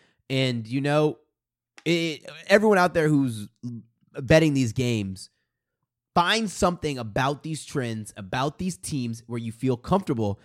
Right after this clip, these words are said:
because it is the championship weekend, which means your team could lose. The team you put your money on could easily lose, and there's no justification for their loss.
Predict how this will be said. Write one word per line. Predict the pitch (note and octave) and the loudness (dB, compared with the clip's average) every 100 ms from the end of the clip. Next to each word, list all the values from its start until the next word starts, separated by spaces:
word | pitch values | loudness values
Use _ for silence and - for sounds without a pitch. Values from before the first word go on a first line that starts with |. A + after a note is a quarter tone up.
| _ - | _ -4
because | D#3+ F#3 C3+ | 0 2 2
it | G3 | 0
is | F#3 A#3 G#3 E3 - _ _ - | 2 4 4 2 -6 _ _ -4
the | E3 | -4
championship | - - G3 G3 F#3 F#3 C3 | 0 2 2 2 0 0 2
weekend, | D#3+ F#3 C#3+ A#2 | 0 2 0 2
which | D3+ D#3+ | 0 0
means | D#3+ D#3+ C#3 - _ _ _ _ _ - | 0 0 0 -6 _ _ _ _ _ 8
your | B3 | 10
team | D4 D#4 C4+ | 10 8 8
could | D4 A#3 | 8 12
lose. | D4+ D3 G2 - | 12 10 4 -2
The | F3+ | 0
team | F3 D#4+ | 6 6
you | B3 D#4+ | 10 8
put | D4 | 8
your | C#4+ | 2
money | D4 D#4 C4+ | 4 2 4
on | G#3 G3+ - | 2 2 -2
could | - A#3 | 0 2
easily | D4 D4 C#4 | 4 2 4
lose, | G#3+ B3+ C#4+ | 4 6 6
and | F#3+ G#3 | 4 4
there's | G3 D#3+ | 4 2
no | E3+ G3 B3 C4+ | 2 6 6 6
justification | F#3 A#3+ A#3+ F#3+ - G#3+ - G3+ | 4 4 4 -4 2 2 0 -2
for | F3+ | 2
their | F3 | 2
loss. | D3 E3 C#4+ | 4 4 2